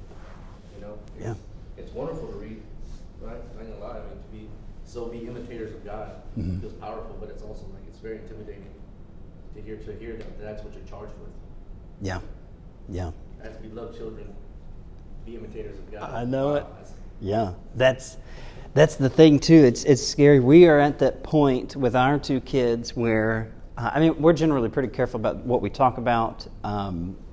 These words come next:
Speaker 2: around, around the boys. But we're at that point now where we occasionally will hear, especially Pete, uh, but sometimes Samuel, 'cause Samuel will imitate Pete,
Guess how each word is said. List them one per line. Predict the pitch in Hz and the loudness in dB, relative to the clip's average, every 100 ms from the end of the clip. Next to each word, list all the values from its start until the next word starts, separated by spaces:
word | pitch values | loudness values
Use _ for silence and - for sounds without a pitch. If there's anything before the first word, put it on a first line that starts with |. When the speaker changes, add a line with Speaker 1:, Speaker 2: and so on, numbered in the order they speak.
| - 117 | -14 -10
Speaker 2:
around, | 107 117 110 110 110 104 104 - | -6 -4 -2 -2 -2 -4 -8 -10
around | 110 107 107 | -6 -4 -4
the | |
boys. | 113 113 107 104 - - - - - - - - - - - 120 | -2 -2 -4 -8 -14 -16 -14 -14 -14 -16 -16 -16 -16 -14 -4 2
But | 113 | 6
we're | 127 | 6
at | 127 | 6
that | 131 | 2
point | - 135 117 | 2 2 4
now | 120 120 117 | 4 4 4
where | 113 107 107 107 - - - - | 4 4 2 0 -4 -12 -12 -8
we | 113 123 139 131 | -2 2 4 4
occasionally | 120 117 - 165 151 131 120 | 4 0 2 4 4 2 2
will | 120 113 | 2 2
hear, | 147 139 123 117 | 4 4 6 4
especially | 120 123 - 147 135 120 | 2 0 2 2 2 0
Pete, | 113 156 135 120 - - - - - | 2 2 2 0 -8 -14 -16 -16 -8
uh, | 117 113 | -2 0
but | 110 120 - | 0 -2 -2
sometimes | 143 139 131 113 | -4 -2 -2 -2
Samuel, | - 139 127 101 | 0 0 0 -2
'cause | 117 | -4
Samuel | - 120 127 117 104 | -2 0 2 2 2
will | |
imitate | 117 117 113 95 - | 2 0 -2 -4 -4
Pete, | 120 120 95 | -6 -6 -6